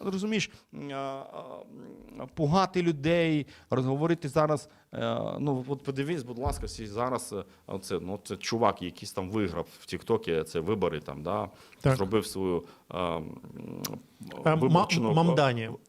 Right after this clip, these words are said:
Speaker 1: да,
Speaker 2: новий,
Speaker 1: да.
Speaker 2: новий мер Нью-Йорка.
Speaker 1: Да, да, да. Він зробив дуже крутий, е, е, рекламу і переміг, е, в цих виборах. Зараз він каже,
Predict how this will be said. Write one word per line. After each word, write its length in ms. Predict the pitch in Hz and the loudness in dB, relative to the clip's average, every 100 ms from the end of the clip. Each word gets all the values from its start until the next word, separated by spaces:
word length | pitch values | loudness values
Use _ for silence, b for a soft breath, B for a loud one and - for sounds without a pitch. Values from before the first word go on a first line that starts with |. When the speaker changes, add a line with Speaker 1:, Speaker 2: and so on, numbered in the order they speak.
| _ | _
Speaker 1:
да, 420 | 156 127 131 139 | -2 0 0 4
Speaker 2:
новий, 160 | 120 160 | 6 6
Speaker 1:
да. 140 | 101 | 4
Speaker 2:
новий 220 | 165 165 | 4 6
мер 180 | 165 160 151 | 6 4 4
Нью-Йорка. 480 | 151 139 123 139 | 4 4 2 0
Speaker 1:
Да, 220 | 123 117 98 | 0 0 0
да, 200 | 104 95 | -2 -2
да. 200 | 95 90 | -2 -4
Він 180 | 123 | -6
зробив 440 | 117 117 110 104 - 110 | -8 -8 -6 -8 -8 -10
дуже 200 | 98 101 | -10 -10
крутий, 520 | 98 - 95 85 85 b b | -14 -10 -8 -8 -10 b b
е, 80 | - | -8
е, 320 | 90 90 90 104 - - - 117 | -6 -6 -4 -6 -6 -8 -6 -6
рекламу 640 | 127 - 175 175 165 156 143 B _ - | -6 -2 0 0 0 -2 -4 B _ -12
і 120 | 160 131 | -4 -4
переміг, 720 | 117 123 120 127 139 123 - | 0 2 2 2 0 -2 -6
е, 40 | 90 90 90 85 | -2 0 0 -2
в 40 | - | -4
цих 380 | - 107 101 - | -2 -2 -2 -8
виборах. 420 | 90 92 - - - | -4 -4 -4 -10 -2
Зараз 360 | 104 143 - | 0 0 -2
він 80 | 226 | -8
каже, 360 | 226 120 113 | -4 -4 -4